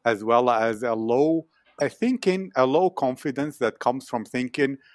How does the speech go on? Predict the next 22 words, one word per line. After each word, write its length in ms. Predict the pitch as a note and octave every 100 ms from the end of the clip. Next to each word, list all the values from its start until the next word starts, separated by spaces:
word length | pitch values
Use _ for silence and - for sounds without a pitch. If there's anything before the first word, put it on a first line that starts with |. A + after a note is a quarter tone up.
| _ -
"Well, 420 | E3 F3+ F#3 F#3+
I'm 180 | D3+ D3
just 300 | B2+ G3 -
a 60 | D#3
person. 680 | - D#3 C#3+ - G#2+ G2+ -
Why 420 | C#3 C3 C#3+ F3+ F#3
is 160 | C3+ A#2+
my 160 | A#2+
perspective 720 | A#2 B2 - - B2 - B2+
valuable? 720 | G2+ G#2+ A2 A#2+ B2 C#3+ D3+ D3 - - _
Why 400 | A#2 B2+ C#3 D#3 D#3+
is 240 | C3 A2+
what 240 | A2+ A#2+
I 140 | A#2 A2
know 240 | G#2+ A#2
or 320 | B2+ A#2+ A#2
say 380 | G2+ - A#2 A2
different? 600 | G2+ G#2+ - B2+ C#3 D#3+ _ - _ -
I'm 280 | B2+ B2+
not 360 | B2 A#2+ C3 - A#2+
an 120 | B2
authority." 840 | A2+ - A2 A2 A#2 A#2+ C3+ D3+